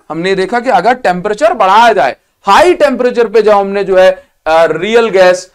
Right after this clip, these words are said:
रियल गैस और आइडियल गैस को स-, जो स्टडी किया, तो हमने क्या देखा कि आइडियल गैस का बिहेवियर कुछ इस तरीके का है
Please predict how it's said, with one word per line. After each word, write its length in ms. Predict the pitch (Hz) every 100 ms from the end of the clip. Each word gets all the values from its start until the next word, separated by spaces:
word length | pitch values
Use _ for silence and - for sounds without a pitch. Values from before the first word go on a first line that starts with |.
| _ -
रियल 300 | 170 226 220
गैस 300 | 185 185 185
और 240 | 185 190
आइडियल 440 | 165 175 185 220 196
गैस 240 | 175 160
को 200 | - 151 143
स-, 160 | -
जो 260 | 151 143 143
स्टडी 360 | 143 165 180
किया, 360 | 185 190 240 277 _ -
तो 100 | 220
हमने 260 | 202 247 294
क्या 140 | 254
देखा 400 | 180 160 180 277
कि 520 | 294 _ 247 - - _ _ _ _ 170
आइडियल 580 | 180 214 233 320 381
गैस 500 | 302 208 214 - - _ _ _ _ _ -
का 160 | 226 240
बिहेवियर 640 | 190 175 196 214 262 254
कुछ 200 | - 165
इस 160 | 160 -
तरीके 320 | 196 180 180
का 160 | 190 175
है 240 | 185 -